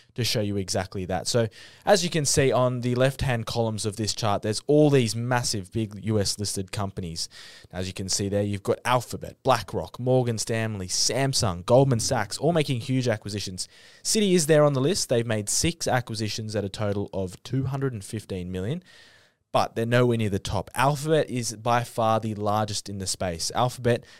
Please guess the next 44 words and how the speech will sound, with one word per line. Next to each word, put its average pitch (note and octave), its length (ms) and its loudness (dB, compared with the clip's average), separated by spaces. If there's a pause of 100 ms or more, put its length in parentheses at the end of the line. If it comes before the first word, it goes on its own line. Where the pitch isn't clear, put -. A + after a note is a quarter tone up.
has A#2 160 -2
made A2+ 180 -2
acquisitions A#2 680 -6
in G#2+ 80 -8
the G#2 120 -6
line G#2 280 -4
of F2+ 160 -10
one A2 240 -8
point A2 260 -10
five G2+ 460 -10
billion D3+ 340 0
U G#2+ 180 0
S E2+ 160 -4
dollars. G#2+ 480 -2 (320)
And G#2 140 -8
these G3 180 -2
are A3+ 60 -2
the F#3+ 80 -2
companies C#3+ 460 -6
that A2 80 -2
we've A2+ 260 -6
really C3 280 -2
heard G#2+ 220 -2
of G2+ 80 -6
before. F#2+ 440 -6
So G2 140 -4
Fireblocks, A2+ 800 0 (260)
Dapper B2 300 0
Labs, F#2+ 480 -2
Voltage, B2+ 520 0
and A2 160 -6
the G#2 60 -2
Digital G#2 400 -4
Currency G2 380 -6
Group. F2 260 -6 (300)
BlackRock C#3+ 460 0
has A#2 140 -4
made A2 140 0
investments G#2+ 460 -4
in A2 80 -6
Circle, D#3 520 0
F B2 220 -2
T C#3 180 -2
X, - 280 -4